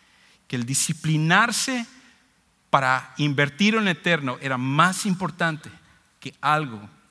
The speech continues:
que era temporal. Y Pablo nos dice que cuando nosotros hacemos esto, estamos invirtiendo para lo eterno en vez de lo temporal.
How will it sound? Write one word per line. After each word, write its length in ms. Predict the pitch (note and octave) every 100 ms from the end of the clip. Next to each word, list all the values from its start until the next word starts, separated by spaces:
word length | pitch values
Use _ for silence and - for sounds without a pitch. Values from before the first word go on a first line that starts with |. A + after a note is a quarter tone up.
| _
que 320 | B2+ A#2+ A#2+
era 240 | A#2 G#2+ G2+ _ _ _
temporal. 540 | - A2 F#2+ G2+ F#2+ E2+ _ _ _ _ _ _ _ - - -
Y 80 | C3+
Pablo 440 | - F3+ A3+ B3+
nos 280 | A#3+ G3+ -
dice 360 | F3 D#3 - A2 - _ _ _ _ _ _ _ _ _
que 140 | -
cuando 260 | C3 D3+ D3+
nosotros 640 | D3 C#3+ - A3+ A#3+ A#3+
hacemos 520 | G3+ - G3 F#3+ D#3+ -
esto, 340 | A#3 - - -
estamos 400 | - D3+ E3+ -
invirtiendo 600 | D#3 D3 - E3+ C3 B2+ _ _ - - - _ -
para 180 | A2 A#2
lo 80 | A2+
eterno 460 | - B2+ A2+ G2 - _ _ _ - -
en 100 | G#2+
vez 200 | G#2 G#2
de 80 | G#2+
lo 80 | G#2
temporal. 520 | A2+ G2+ G#2 F#2+ F#2